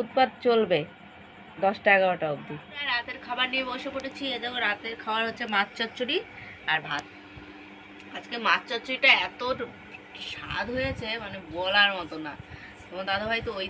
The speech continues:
দিয়েই খেয়েছে, এখন বলছে এটা দিয়েই খাবো। আহ, মানে আজকে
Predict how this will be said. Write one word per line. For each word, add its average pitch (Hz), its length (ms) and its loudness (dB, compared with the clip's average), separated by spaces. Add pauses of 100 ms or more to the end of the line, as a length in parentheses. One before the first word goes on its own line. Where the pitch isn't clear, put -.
দিয়েই 226 320 0
খেয়েছে, 180 380 0 (540)
এখন 208 160 -6 (100)
বলছে 226 200 -4 (140)
এটা 214 200 -2
দিয়েই 233 260 4 (120)
খাবো। 180 320 -4
আহ, - 840 -14
মানে 175 180 -10 (600)
আজকে - 180 -12